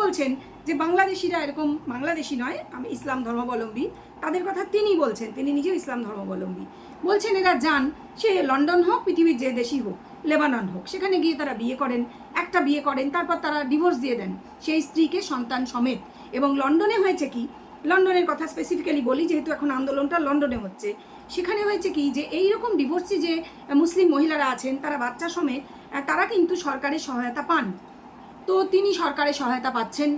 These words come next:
পুরোপুরি, সমস্ত খরচা সরকার বহন করছে, সরকারের আর্থিক চাপ কিন্তু বাড়ছে। একটি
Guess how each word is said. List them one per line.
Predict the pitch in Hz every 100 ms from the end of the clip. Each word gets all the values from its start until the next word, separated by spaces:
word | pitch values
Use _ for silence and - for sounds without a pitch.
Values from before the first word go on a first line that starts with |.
| -
পুরোপুরি, | 403 427 349 - 190
সমস্ত | 254 285 285 -
খরচা | 262 - 311 320 - - -
সরকার | 220 294 302
বহন | 285 302 311
করছে, | 294 - 349 - - -
সরকারের | 285 302 349 359 381 - - -
আর্থিক | 302 - 370 - -
চাপ | 294 294 311
কিন্তু | 285 381 226
বাড়ছে। | 202 185 - - - - - - - - 339
একটি | 403